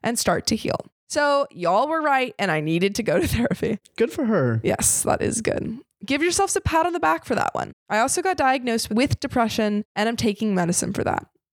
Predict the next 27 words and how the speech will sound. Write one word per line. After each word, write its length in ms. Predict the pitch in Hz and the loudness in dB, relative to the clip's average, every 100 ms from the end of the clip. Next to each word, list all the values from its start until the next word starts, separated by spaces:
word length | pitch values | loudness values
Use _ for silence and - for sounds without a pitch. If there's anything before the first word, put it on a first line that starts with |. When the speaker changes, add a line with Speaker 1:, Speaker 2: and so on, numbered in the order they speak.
| - | -6
Speaker 1:
It 80 | 208 | 0
was 120 | 233 | 2
a 60 | 240 | 2
bit 120 | 302 | 0
hard 280 | - 277 - | 0 0 0
to 80 | 285 | -2
stomach 360 | - 208 208 - | 0 0 0 -2
as 100 | 190 | -2
someone 300 | 175 180 175 | 0 0 0
who 260 | 190 185 - | 0 -2 -2
always 340 | - 226 294 330 | 0 2 2 0
saw 180 | - 294 | 2 2
her 160 | 285 | 2
value 380 | 254 220 226 226 | 0 2 2 2
as 160 | 214 185 | 0 0
being 260 | 180 165 170 | 0 0 0
the 100 | 180 | -2
happy 360 | - - - | 0 0 0
person 460 | 277 262 240 254 254 _ | 0 0 0 -2 -4 _
who 60 | 294 | -2
takes 320 | - 262 - | 0 0 -2
care 240 | - 240 | -2 0
of 80 | 226 | 2
everyone 380 | 214 180 180 180 | 2 2 2 0
all 160 | - - | 0 -2
the 80 | - | -2
time. 480 | - 254 240 240 | -2 0 0 -2